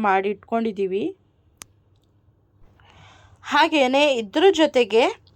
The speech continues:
ಅವರೇ ಮತ್ತು ಹಸಿ ಕಡಲೆ ಬೇಯಿಸಿ ಬರುತ್ತಲ್ಲ ಆ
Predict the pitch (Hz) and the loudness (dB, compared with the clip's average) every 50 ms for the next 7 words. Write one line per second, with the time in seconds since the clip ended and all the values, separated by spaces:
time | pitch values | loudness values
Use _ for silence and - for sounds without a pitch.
0 | _ _ _ _ _ - - - - - - _ - - 277 285 302 339 415 466 | _ _ _ _ _ -20 -20 -20 -20 -20 -20 _ -4 0 2 4 4 6 4 4
1 | 453 415 359 311 - - 302 302 311 247 226 220 - - 285 - - 294 269 233 | 4 2 0 0 0 0 0 2 4 4 2 0 -2 -4 -6 -2 0 0 0 2
2 | 277 285 294 214 214 208 214 240 226 - - 226 220 285 381 403 _ _ _ _ | 0 0 0 2 0 0 0 0 -2 -6 -10 -12 -10 -10 -10 -12 _ _ _ _
3 | _ _ _ _ _ _ _ _ _ _ _ _ _ _ _ _ _ _ _ _ | _ _ _ _ _ _ _ _ _ _ _ _ _ _ _ _ _ _ _ _
4 | _ _ _ _ _ _ _ _ _ _ _ _ _ _ _ _ - 240 247 269 | _ _ _ _ _ _ _ _ _ _ _ _ _ _ _ _ 0 2 2 2
5 | 294 - - 294 262 254 240 240 - 240 | 0 0 0 2 2 2 2 2 2 2